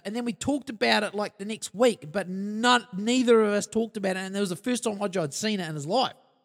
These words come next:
But we hadn't communicated about it, and he said he watched it, and I'd watched it the previous week as well. There was just a couple of bits in it. All there was, I'm not worried about any of the scenes, but it's just the whole thing with the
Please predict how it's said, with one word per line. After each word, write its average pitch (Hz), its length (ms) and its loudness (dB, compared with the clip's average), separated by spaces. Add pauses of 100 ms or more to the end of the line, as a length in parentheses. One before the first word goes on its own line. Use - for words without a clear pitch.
(480)
But 247 180 2
we 294 160 4
hadn't 277 280 4
communicated 254 600 -2
about 185 300 0
it, 190 140 -2
and 196 100 -2
he 254 80 -2
said 233 220 -4
he 214 60 -2
watched 202 260 -4
it, 214 80 -4
and 226 80 -4
I'd 240 180 -4
watched 214 280 -6
it - 40 -20
the 208 80 -16
previous 214 320 -4
week 214 140 -4
as 196 100 -10
well. 277 240 -2 (800)
There 302 100 6
was 302 180 6
just 370 220 8
a 403 60 0
couple 330 340 4
of 226 140 2
bits 269 260 2
in 254 100 -2 (120)
it. 247 200 -10 (120)
All 359 240 8
there 359 160 8
was, 254 360 4
I'm 320 200 0
not 339 180 -2
worried 262 280 2
about 226 160 0 (100)
any 254 300 -4
of 220 140 2
the 175 100 -2
scenes, - 920 -2 (500)
but 240 220 4
it's 233 220 -4
just - 360 0
the 262 140 0
whole 254 260 2
thing 247 300 -2
with 233 160 0
the - 80 -8